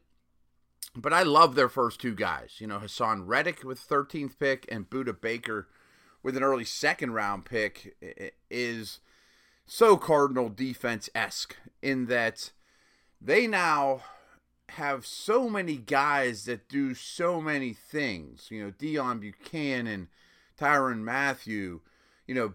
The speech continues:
Baker is a slot corner slash safety, maybe an outside corner, blitzer, good near the line of scrimmage, good w-,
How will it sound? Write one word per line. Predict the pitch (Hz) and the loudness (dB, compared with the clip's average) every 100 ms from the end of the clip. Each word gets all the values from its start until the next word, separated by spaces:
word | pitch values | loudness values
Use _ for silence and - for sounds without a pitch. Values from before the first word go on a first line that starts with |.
| - | -2
Baker | 127 147 - 135 127 117 | 0 0 0 0 0 -2
is | 113 117 104 | -2 -4 -4
a | 107 104 | -6 -6
slot | - 117 147 143 - | -12 -6 -2 -2 -4
corner | - 151 147 139 117 101 | -10 -6 -4 -4 -4 -8
slash | - 123 135 127 | -6 0 2 2
safety, | - - 151 139 - 123 110 | -2 -2 0 -2 -4 -6 -4
maybe | 113 147 156 147 | -2 -2 0 -2
an | 127 | 0
outside | 123 139 - 147 120 113 | 0 0 -2 -2 0 -2
corner, | - 123 120 113 101 | -8 -8 -6 -6 -8
blitzer, | 82 117 151 - 131 113 90 | -8 -4 -4 -4 -6 -4 -4
good | 131 143 | -2 -2
near | 135 139 | -2 -4
the | 127 | -2
line | 127 131 127 | -2 -2 -4
of | 120 | -6
scrimmage, | - 135 139 131 117 92 - _ _ _ _ | -10 -4 -4 -2 -4 -8 -16 _ _ _ _
good | 147 156 | 2 2
w-, | 127 | 2